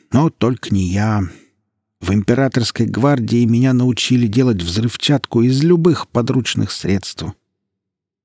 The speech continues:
И я был уверен, что и сейчас не ударю грязью в лицо,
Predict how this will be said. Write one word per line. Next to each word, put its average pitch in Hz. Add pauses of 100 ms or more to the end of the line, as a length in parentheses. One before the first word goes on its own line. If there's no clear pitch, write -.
И -
я 117
был 110
уверен, 120
что -
и 87
сейчас 139
не 139
ударю 139
грязью 117
в 110
лицо, 113